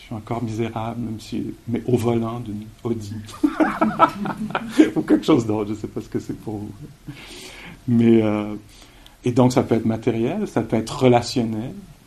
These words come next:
L'instabilité de toute façon demeure. Euh, cette personne-là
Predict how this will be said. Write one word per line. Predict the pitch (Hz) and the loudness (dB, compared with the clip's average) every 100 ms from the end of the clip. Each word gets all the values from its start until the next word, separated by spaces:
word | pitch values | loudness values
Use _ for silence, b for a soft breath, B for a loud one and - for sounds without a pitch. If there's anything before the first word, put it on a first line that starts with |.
| - _ - | -20 _ -8
L'instabilité | 120 - 123 113 117 113 131 | -6 -2 -2 0 -2 -2 -2
de | 123 | -4
toute | 123 - | -4 -6
façon | 120 110 117 | -8 -6 -6
demeure. | 117 120 101 104 135 - 156 - - - - - | -6 -6 -6 -8 -12 -16 -20 -20 -20 -20 -20 -18
Euh, | 110 123 - - - _ - _ _ | -18 -18 -20 -20 -20 _ -20 _ _
cette | - - | -16 -10
personne-là | 101 - 113 | -10 -4 -4